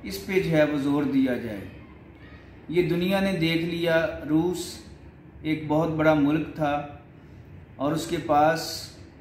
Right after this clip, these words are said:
पैसा भी बहुत था, लेकिन आपस में वो इकट्ठे ना रह सके। और हमें भी इस बात पे जो है वो सोचना होगा, ये जो बचा खुचा पाकिस्तान है,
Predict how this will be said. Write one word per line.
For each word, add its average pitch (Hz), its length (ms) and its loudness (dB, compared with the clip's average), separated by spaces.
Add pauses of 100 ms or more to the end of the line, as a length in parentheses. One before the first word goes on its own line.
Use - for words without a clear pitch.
(100)
पैसा 147 320 -2
भी 165 180 -4
बहुत 143 360 0
था, 147 480 -2 (420)
लेकिन 160 540 -2 (560)
आपस 151 380 0
में 165 160 -4
वो 151 440 0
इकट्ठे 147 400 -4
ना 143 180 4
रह 139 180 2
सके। - 340 -10 (1080)
और 143 160 -2
हमें 190 360 2
भी 202 60 -4
इस 175 160 -4
बात 151 340 4
पे 165 100 -4
जो 151 140 -2
है 151 80 0
वो 147 100 -4
सोचना 135 440 -2
होगा, 127 480 -2 (480)
ये 143 120 -2
जो 143 120 -2
बचा 147 300 -2
खुचा 151 320 -2
पाकिस्तान 135 720 0
है, 135 220 4